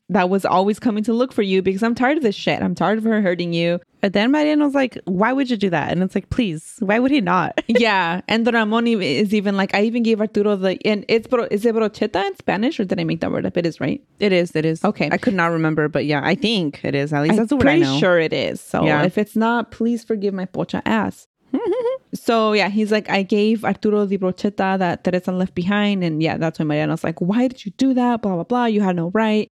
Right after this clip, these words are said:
Speaker 1: And we leave them where it's just arguments all around. But of course, the argument between Teresa and Arturo is abusive and, you know, inappropriate. So yeah, we're back to Teresa and Arturo. And she's like, "Please, I had a weak moment, just like you did with Paloma." And he's like, "It's not the same."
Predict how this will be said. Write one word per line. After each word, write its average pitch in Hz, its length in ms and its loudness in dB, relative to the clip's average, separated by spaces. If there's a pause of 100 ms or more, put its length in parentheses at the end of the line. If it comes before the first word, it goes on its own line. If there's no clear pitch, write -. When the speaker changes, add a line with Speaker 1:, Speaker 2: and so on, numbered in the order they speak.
Speaker 1:
And 233 160 0
we 294 100 2
leave 220 220 0
them 190 240 2
where 165 220 0 (160)
it's - 100 -6
just - 140 -8
arguments 190 420 -2
all 190 160 0
around. 175 380 0
But 160 120 0
of - 100 -12
course, 175 280 -2 (180)
the 208 100 0
argument 165 440 0
between 160 160 -6
Teresa 160 300 -2
and 160 80 0
Arturo 156 320 -2
is 170 100 -4
abusive 160 460 -4
and, 151 260 -6 (240)
you 170 160 -4
know, - 240 -4 (560)
inappropriate. 202 760 0 (440)
So 208 80 2
yeah, 185 160 4
we're 175 100 0
back 196 200 0
to 285 120 0
Teresa 208 360 0
and 208 80 0
Arturo. 170 520 0
And 175 100 -2
she's 185 200 -4
like, 175 260 -2
"Please, 240 420 0
I 208 40 0
had 202 220 -2
a 196 80 0
weak 190 280 -4
moment, 233 460 0
just 233 180 -2
like 208 200 -2
you 254 100 2
did 233 180 -2
with 214 140 -4
Paloma." 214 600 2 (300)
And 226 100 2
he's 226 140 2
like, 247 120 4
"It's 415 100 2
not 480 140 2
the 403 100 2
same." 415 520 2